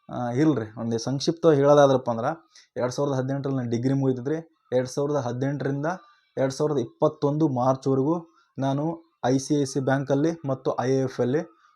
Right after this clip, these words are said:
ಎರಡು ಕಡೆ ಕೆಲ್ಸ ಮಾಡ್ತೀನಿ ರೀ. ಕೆಲ್ಸ ಮಾಡಿ ಲಾಸ್ಟಿಗೆ ನಾನು ಎರಡ್ ಸಾವಿರದ ಇಪ್ಪತ್ತೊಂದು ಮಾರ್ಚಿಂದ ನನ್ನ ಒಂದು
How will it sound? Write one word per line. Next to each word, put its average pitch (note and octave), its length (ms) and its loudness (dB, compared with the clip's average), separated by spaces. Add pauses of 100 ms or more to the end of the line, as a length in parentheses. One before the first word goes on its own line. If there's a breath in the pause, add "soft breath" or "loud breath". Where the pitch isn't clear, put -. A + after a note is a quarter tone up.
(160 soft breath)
ಎರಡು B2 220 4
ಕಡೆ C#3 220 0
ಕೆಲ್ಸ A2+ 340 -2
ಮಾಡ್ತೀನಿ C3+ 500 0
ರೀ. D#3 100 -4
ಕೆಲ್ಸ B2 520 -8
ಮಾಡಿ C#3 680 -6 (140)
ಲಾಸ್ಟಿಗೆ D#3 540 2
ನಾನು D3 440 -4
ಎರಡ್ C3 200 0
ಸಾವಿರದ D3+ 280 -2
ಇಪ್ಪತ್ತೊಂದು D3+ 1000 -2 (160)
ಮಾರ್ಚಿಂದ D#3 560 0
ನನ್ನ C#3 260 -4
ಒಂದು C#3 440 -2